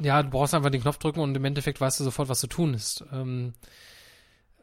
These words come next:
ich find aber gerade das halt sehr hilfreich, weil ich find's nicht nerviger als irgendwelche Passagen und das passiert häufiger. Manchmal ist es auch einfach nur dumm, weil man gerade in dem Moment, man checkt es einfach nicht.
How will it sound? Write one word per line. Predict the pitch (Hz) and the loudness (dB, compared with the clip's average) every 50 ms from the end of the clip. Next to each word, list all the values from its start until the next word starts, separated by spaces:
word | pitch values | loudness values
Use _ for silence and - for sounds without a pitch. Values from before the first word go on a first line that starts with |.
| _ _ | _ _
ich | - 160 117 - | -4 -4 -2 -2
find | - - 156 165 | 0 0 2 2
aber | 160 151 156 | 4 4 4
gerade | 139 143 131 156 165 151 | 4 6 4 4 4 4
das | 151 160 - | 4 2 4
halt | 175 156 139 | 2 2 4
sehr | 147 143 | 4 4
hilfreich, | 147 175 180 139 | 4 4 2 2
weil | 147 147 | 2 2
ich | 135 - | 2 2
find's | - 175 - - | 0 0 2 2
nicht | 165 135 | 0 2
nerviger | 143 143 160 165 - 185 156 156 156 160 160 151 - - | 2 2 2 2 2 2 4 4 6 4 4 2 0 0
als | 147 147 147 147 - - - - - - _ _ | 2 2 2 2 2 -2 -4 -4 -4 -6 _ _
irgendwelche | - 165 160 160 147 147 - 139 | -2 0 0 2 0 0 -2 -2
Passagen | 123 131 120 - - 135 143 165 170 160 175 180 185 196 - - _ | -2 -2 -2 0 0 0 2 2 0 0 0 0 -2 -2 -6 -8 _
und | - 151 135 | -6 -2 -2
das | 135 - | -2 0
passiert | - 147 - - 214 - | 0 0 0 0 -2 2
häufiger. | 147 139 135 123 143 131 131 | 4 4 4 4 4 0 2
Manchmal | 131 147 147 - 170 156 | 2 0 0 0 -2 -2
ist | 147 | 0
es | 165 | 0
auch | 147 | 0
einfach | 151 147 139 151 | 0 2 2 4
nur | 147 135 | 4 4
dumm, | 131 160 196 175 | 2 2 2 4
weil | 156 139 | 4 4
man | 139 143 135 | 4 4 0
gerade | 131 131 117 123 147 147 151 156 147 - - - - - _ | 0 -2 0 0 2 2 2 0 -2 -8 -20 -20 -20 -20 _
in | - - 151 143 | -10 -6 -2 0
dem | 147 156 | 2 4
Moment, | 165 160 156 156 151 156 156 - - - - _ _ - | 4 4 4 4 4 2 0 -4 -8 -12 -14 _ _ -4
man | 143 139 139 - | -2 -2 -2 -2
checkt | - - 185 - - | -2 -4 -4 -2 -2
es | 127 123 | -2 -2
einfach | 117 110 113 113 104 | 0 -2 -2 -2 -4
nicht. | 101 135 151 - - | -4 -6 -6 -6 -10